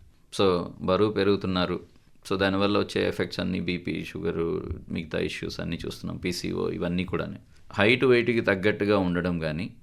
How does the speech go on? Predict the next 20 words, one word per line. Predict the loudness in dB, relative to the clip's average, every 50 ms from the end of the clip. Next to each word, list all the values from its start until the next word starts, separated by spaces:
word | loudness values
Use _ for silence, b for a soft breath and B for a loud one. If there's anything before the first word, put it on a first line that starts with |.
| -20 _ _ _ _ _ _
వెయిట్ | 2 4 6 6 4 2
బాగానే | 4 6 8 8 8 8 6 4 4
ఉంది | 2 2 0 0
కానీ | 0 0 2 2
బాడీ | 4 4 6 6 4
ప్రపోర్షన్ | 2 0 0 -2 -2 -6 -6 -8 -8
సరిగ్గా | -6 -6 -4 -4 -6
లేదు, | -6 -6 -10 -12 -16 -18 -20 -20 -20 -20 -20 -20 -20 -20 -12 -2 2
బాడీ | 4 4 4 4 2
ప్రపోర్షన్ | 2 2 2 0 0 0 0 0
అంతా | 0 2 4 4
ఉన్నట్టుంది | 4 4 4 2 2 2 0 2
కానీ | 2 2 2 0 0
సీనియర్ | -2 0 2 2 4 4 4 2 2 4
పరిగెట్టినంత | 4 4 4 4 2 2 2 2 2 2 2 2 4 6 6 6 6 6 6
ఆ | 4 4 4
మాత్రం | 4 2 0 0 -2 -2
ఫిట్‌నెస్ | 0 -2 -2 0 -2 -2 -2 -2 -2 -2 -2 -2 -4 -6 -10 -16 -20 -20 -12 -6 -4
యంగ్‌స్టర్స్‌కి | -4 -4 -4 -4 -4 -4 -4 -4 -4 -6
లేదు, | -4 -4 -6 -6